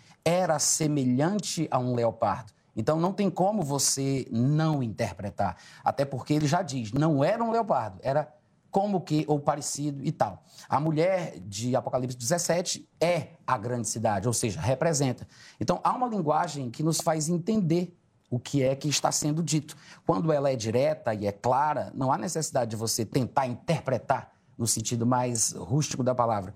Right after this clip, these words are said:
Não, fez sentido. Mas essa interpretação que você tem que descobrir do que trata o texto simbólico, alegórico e tudo mais,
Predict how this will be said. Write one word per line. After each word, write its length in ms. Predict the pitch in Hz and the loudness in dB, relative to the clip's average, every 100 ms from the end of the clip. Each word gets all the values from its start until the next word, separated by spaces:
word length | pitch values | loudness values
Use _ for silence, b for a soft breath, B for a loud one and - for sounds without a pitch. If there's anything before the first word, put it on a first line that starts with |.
| - | -2
Não, 300 | 247 226 - | -2 -2 -6
fez 200 | - 202 | -2 0
sentido. 360 | 214 190 180 160 B B | 0 0 0 0 B B
Mas 240 | 143 151 - | -2 0 0
essa 240 | 185 220 | 0 2
interpretação 920 | 196 156 143 147 139 123 - 180 139 117 | 0 0 0 0 0 2 2 2 0 -4
que 80 | 131 | -2
você 220 | 143 135 | 0 0
tem 160 | 151 | 0
que 100 | 143 | 0
descobrir 440 | 139 156 - 127 156 | 0 -2 0 0 2
do 220 | 135 233 | 0 -2
que 220 | - 220 | -4 -6
trata 460 | - 185 165 - 135 | -2 0 -2 -2 -8
o 60 | |
texto 400 | 113 156 151 - | -4 -2 -2 -6
simbólico, 600 | - 120 101 143 143 101 | -2 0 2 2 0 -4
alegórico 540 | 104 98 123 151 120 110 | -6 0 0 0 -2 -10
e 40 | |
tudo 260 | 104 139 113 | -6 -2 2
mais, 260 | 135 165 | 0 0